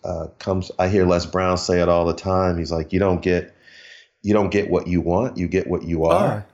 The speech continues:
Speaker 1: Yeah, in life. So I, which, which I love, you know, so if you wanna be better, you have to become better.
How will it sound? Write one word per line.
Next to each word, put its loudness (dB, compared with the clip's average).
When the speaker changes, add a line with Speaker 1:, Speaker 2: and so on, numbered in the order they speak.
Speaker 1:
Yeah, -2
in -20
life. 0
So 2
I, 2
which, 0
which -2
I 4
love, 4
you -10
know, -8
so 0
if -2
you 0
wanna 2
be -2
better, 2
you 0
have -4
to -10
become -4
better. -2